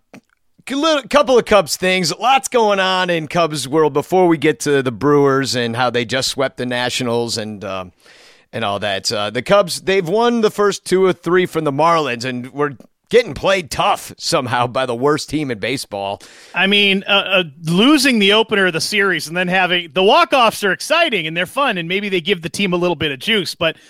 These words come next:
Speaker 2: you feel like against this team, this shouldn't be happening, right?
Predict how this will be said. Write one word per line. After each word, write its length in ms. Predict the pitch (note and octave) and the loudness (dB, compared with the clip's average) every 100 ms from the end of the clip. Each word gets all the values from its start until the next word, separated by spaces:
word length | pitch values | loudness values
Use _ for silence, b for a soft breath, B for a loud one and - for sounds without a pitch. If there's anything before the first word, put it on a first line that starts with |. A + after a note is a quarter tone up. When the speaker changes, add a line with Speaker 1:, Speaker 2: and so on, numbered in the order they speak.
| b b | b b
Speaker 2:
you 140 | F3+ | -4
feel 220 | - A#3+ | 0 2
like 180 | A3 F#3 | 2 0
against 440 | F3 F3+ F3+ - | -2 0 -2 -2
this 220 | E3+ D#3+ - | -6 -6 -6
team, 380 | G#3 F#3 D3+ | -8 -8 -8
this 100 | C#3 C#3+ | -10 -8
shouldn't 280 | F3 D#3+ | -8 -8
be 160 | C#3 B2+ | -10 -8
happening, 480 | C3+ D3 B2+ G#2 F#2+ - | -4 -4 -6 -14 _ -8
right? 240 | D3 G#3 | -4 -4